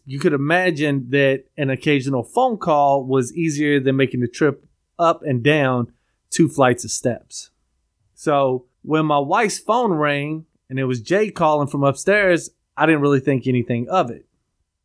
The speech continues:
That was until we answered the phone. So my wife answers the phone, she says hello. And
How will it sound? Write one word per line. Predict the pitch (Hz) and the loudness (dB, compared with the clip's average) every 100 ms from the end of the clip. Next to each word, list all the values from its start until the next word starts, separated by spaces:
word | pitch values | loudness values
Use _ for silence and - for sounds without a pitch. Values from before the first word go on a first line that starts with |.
| _ _ _ _ _ _ _ _ - | _ _ _ _ _ _ _ _ -10
That | 185 185 | -6 -2
was | 190 185 185 160 | 0 2 2 0
until | 165 156 156 151 147 | -4 0 2 2 0
we | 123 135 135 | -2 0 2
answered | 123 117 113 | 0 -2 -8
the | |
phone. | 107 127 107 - _ _ _ _ _ _ _ _ _ _ _ _ _ _ _ _ _ _ _ _ _ _ | -2 -2 -2 -10 _ _ _ _ _ _ _ _ _ _ _ _ _ _ _ _ _ _ _ _ _ _
So | - 170 | 0 2
my | 165 | 2
wife | 196 240 214 | 4 4 2
answers | 185 185 175 | -2 -4 -6
the | 160 | -2
phone, | 160 156 | 0 0
she | 143 139 | 0 -4
says | 156 143 139 | 0 0 0
hello. | 139 120 113 110 117 _ _ _ _ _ _ | 0 0 -2 -6 -14 _ _ _ _ _ _
And | - 151 147 143 139 135 131 | -8 -4 -2 0 0 0 -4